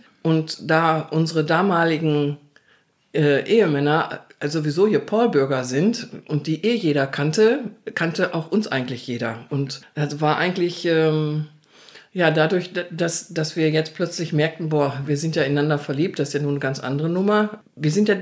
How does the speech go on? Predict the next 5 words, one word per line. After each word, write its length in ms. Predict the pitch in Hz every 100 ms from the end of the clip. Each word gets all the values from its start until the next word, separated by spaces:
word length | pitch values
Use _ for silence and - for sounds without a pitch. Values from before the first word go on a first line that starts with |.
| 185 -
dieselben 540 | 180 175 196 254 254
Menschen 520 | 247 285 247 226 -
wie 120 | 180 202
vorher 420 | 226 220 226 -
auch. 380 | 175 120 -